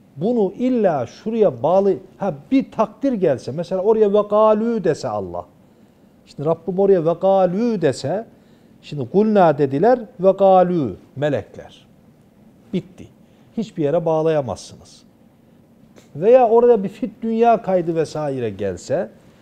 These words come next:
O zaman cehenneme ait bir tablo çıkartamazsınız buradan. Hiçbiri gelmiyor. Ne in entüm illa fi dalalin başında bir kavil maddesi var, ne de sonunda dünya diye bir kayıt var. O zaman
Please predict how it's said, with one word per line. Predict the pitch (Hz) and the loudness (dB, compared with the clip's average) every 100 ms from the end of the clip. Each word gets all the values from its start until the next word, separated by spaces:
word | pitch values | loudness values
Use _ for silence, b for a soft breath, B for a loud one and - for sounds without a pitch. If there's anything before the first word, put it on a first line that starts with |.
| B B B B | B B B B
O | 190 | -2
zaman | 185 190 196 180 165 | 0 0 0 -4 -8
cehenneme | 151 156 180 185 | -2 -2 -2 -2
ait | 208 190 170 147 - | 2 2 0 -4 -4
bir | 165 135 - | -4 -4 -14
tablo | - 156 160 170 | -6 -6 -2 -4
çıkartamazsınız | - 143 120 - 107 98 - 98 85 85 | -6 -8 -8 -8 -10 -10 -12 -14 -14 -14
buradan. | 87 113 165 - _ _ B B _ | -12 -10 -12 -16 _ _ B B _
Hiçbiri | 226 - 175 147 | -14 -10 -10 -8
gelmiyor. | 123 92 85 80 65 _ b b b b | -6 -8 -12 -18 -20 _ b b b b
Ne | 120 185 247 190 | -4 0 0 0
in | 202 | -4
entüm | 190 180 160 180 | -4 -4 -6 -6
illa | 165 156 | -2 -2
fi | 143 156 | -2 -6
dalalin | 135 135 127 120 107 | -4 -4 -4 -6 -6
başında | 127 - 131 107 | -6 -6 -10 -10
bir | |
kavil | 107 - 117 170 | -10 -10 -6 -6
maddesi | 202 196 196 202 226 | -4 -4 -2 -4 -2
var, | 226 226 - B B B | 0 0 -2 B B B
ne | 156 220 | -4 -2
de | 180 | -2
sonunda | - 180 160 143 131 | -4 -8 -8 -8 -10
dünya | 120 160 170 156 120 | -8 -8 -6 -6 -6
diye | 127 196 | -8 -6
bir | 185 | -8
kayıt | - 131 113 - | -10 -8 -8 -10
var. | 85 73 - _ _ B B B B B _ | -16 -16 -20 _ _ B B B B B _
O | 196 | 0
zaman | 226 214 160 | 2 0 0